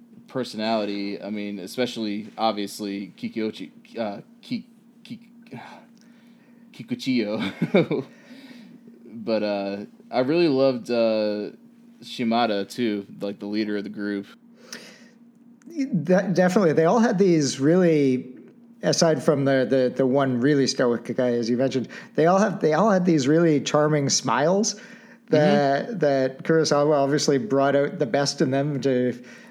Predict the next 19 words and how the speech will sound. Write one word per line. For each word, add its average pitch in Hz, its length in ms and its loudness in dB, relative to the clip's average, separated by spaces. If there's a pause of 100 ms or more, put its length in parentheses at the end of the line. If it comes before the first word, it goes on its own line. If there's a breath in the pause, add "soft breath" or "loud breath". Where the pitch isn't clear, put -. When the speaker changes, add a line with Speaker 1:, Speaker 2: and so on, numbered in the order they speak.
(100)
Speaker 2:
where 147 200 2
they'd 143 320 2
be 143 140 2
reacting 131 640 0
to 127 80 -2
something 135 380 0
that's 123 180 0
happening. 127 560 0
And, 117 180 -2 (380 loud breath)
and 131 200 0
they 139 140 2
each 165 440 -2
had 139 280 0
this - 460 -2 (760)
sometimes 180 720 2
michi-, 135 360 -4
mischievous 185 720 0
grin, 180 420 2
sometimes 147 600 0